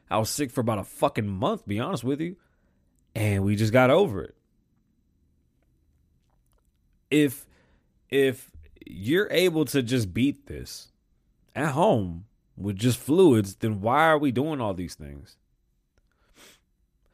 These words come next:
And let's get back to why California has such low numbers. What if everybody's already immune to it? You know, I know they love to talk shit about the smog on the West, but let's be honest, that shit might make our lungs a bit different than people on the East,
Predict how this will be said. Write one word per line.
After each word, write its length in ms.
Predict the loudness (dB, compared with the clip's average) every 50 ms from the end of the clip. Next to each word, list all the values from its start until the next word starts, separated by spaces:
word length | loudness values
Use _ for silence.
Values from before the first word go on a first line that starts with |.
| _ _
And 140 | -4 0 4
let's 160 | 4 4 4
get 160 | 4 2 4 4
back 180 | 4 2 2 2
to 80 | 4
why 180 | 6 6 6 6
California 540 | 6 6 6 6 4 2 0 -2 -2 -2 -2
has 280 | 0 0 0 0 2
such 180 | 0 0 0 4
low 160 | 4 4 4
numbers. 440 | 4 2 0 0 -2 -6 -6 -8 -14 -20 -18 -18 -18 -18 -20 -20 _
What 240 | -4 2 4 4 4
if 100 | 4 4
everybody's 500 | 2 2 2 2 2 4 4 4 2 2
already 200 | 2 2 2 2
immune 320 | 0 0 0 -2 -2 -2
to 160 | -2 0 2 2
it? 200 | 2 0 -4 _ _ _ _ _ _ _ _ _ _ _ _ _ _ _ _ _ _ _ _ _ _ _
You 140 | -6 -4 0 2
know, 140 | 4 4
I 60 | 4 6
know 140 | 4 2
they 80 | 2 4
love 200 | 4 4 4 4
to 60 | 2
talk 240 | 2 2 2 2 2
shit 120 | 0 -4
about 200 | 0 0 -2 -2
the 60 | -2 -6
smog 360 | -6 -2 0 2 2 2 2
on 120 | 0 0
the 60 | -2
West, 440 | 0 2 4 4 4 4 2 0 -4 -8
but 380 | -4 0 0 0 0 0 -2
let's 180 | -2 -2 -2 0
be 180 | 0 0 0
honest, 320 | 2 2 2 2 0 0 2
that 140 | 0 2 2
shit 200 | 0 -4 -4 -2
might 200 | -2 -2 -2 -2
make 220 | -4 -6 -4 -2
our 140 | 0 0 2
lungs 340 | 2 2 2 2 2 2 0
a 60 | 0
bit 260 | 0 0 -2 -2 0
different 340 | 0 0 0 -2 -6 -4 -4
than 180 | -4 -4 -4
people 300 | -4 -2 -4 -2 -2 -4
on 140 | -4 -4 -4
the 60 | -4
East, 300 | -2 -2 0 0 0 -2